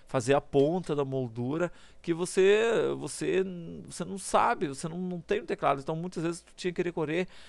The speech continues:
ao caractere ascii, tá certo? Então, olha só que interessante.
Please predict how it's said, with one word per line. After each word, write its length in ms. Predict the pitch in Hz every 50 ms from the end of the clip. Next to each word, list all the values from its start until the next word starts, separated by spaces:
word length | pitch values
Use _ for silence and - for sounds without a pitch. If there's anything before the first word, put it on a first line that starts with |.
| - - -
ao 160 | - - -
caractere 520 | - 156 151 156 151 - 170 170 170 - -
ascii, 520 | - 151 156 165 165 - - - - - - - - - - - -
tá 100 | - 123
certo? 420 | - - 139 143 - - - - - - - - -
Então, 300 | - 147 131 - 170 170
olha 220 | 170 175 185 190
só 180 | 185 - - 170
que 80 | 170 185
interessante. 540 | 185 185 - 160 - 170 147 127 - 131